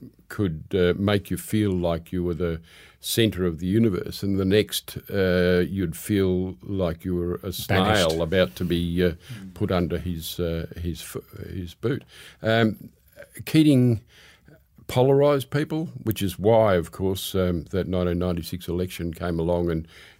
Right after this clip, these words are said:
Speaker 1: um, a, a mate of mine used that wonderful term, uh, they were sitting on their porches with their baseball bats.
Speaker 2: That's right,
Speaker 1: Um,
Speaker 2: yes.
Speaker 1: and, and probably in nineteen ninety-three, his first election campaign,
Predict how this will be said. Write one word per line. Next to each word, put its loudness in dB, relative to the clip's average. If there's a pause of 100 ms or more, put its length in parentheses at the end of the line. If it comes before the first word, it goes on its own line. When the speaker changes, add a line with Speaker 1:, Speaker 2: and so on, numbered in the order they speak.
(120)
Speaker 1:
um, -6
a, -8
a -8
mate -6
of -8
mine -4
used -6
that -6
wonderful -6
term, -2
uh, -4 (680)
they -6
were 0
sitting -4
on -2
their -4
porches -8
with -8
their -4
baseball -4
bats. -8
Speaker 2:
That's -6
right, -4
Speaker 1:
Um, 4
Speaker 2:
yes. -4 (1200)
Speaker 1:
and, 2
and 2
probably 2
in 2
nineteen 2
ninety-three, 0
his -4
first 4
election -6
campaign, -4